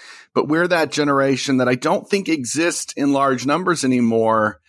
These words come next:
where we sort of came through the back door and, and we sort of have that story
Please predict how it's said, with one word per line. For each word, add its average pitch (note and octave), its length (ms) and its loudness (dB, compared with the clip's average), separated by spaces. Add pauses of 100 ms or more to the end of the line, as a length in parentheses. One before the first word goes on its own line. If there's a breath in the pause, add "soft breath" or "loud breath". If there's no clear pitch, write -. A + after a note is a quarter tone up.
(240 soft breath)
where A#2+ 100 0
we D3 100 0
sort E3+ 200 -2
of D#3 80 -4
came E3+ 300 -2
through E3+ 140 0
the D3+ 100 0
back C3+ 300 -2
door D#3 520 0
and, B2+ 460 0
and A#2+ 260 0
we C#3+ 140 2
sort D3+ 220 0
of C#3+ 40 -2
have C3+ 220 0
that A#2+ 240 -2
story C3+ 720 0